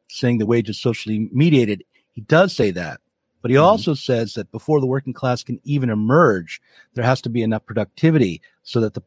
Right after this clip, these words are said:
Speaker 1: the commodity price of consumer goods for the working class is, has, uh, is less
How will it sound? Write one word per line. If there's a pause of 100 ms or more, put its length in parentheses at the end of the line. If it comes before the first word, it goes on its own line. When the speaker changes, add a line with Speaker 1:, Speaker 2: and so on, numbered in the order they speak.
Speaker 1:
the (120)
commodity
price
of
consumer
goods
for
the
working
class (640)
is, (500)
has,
uh,
is
less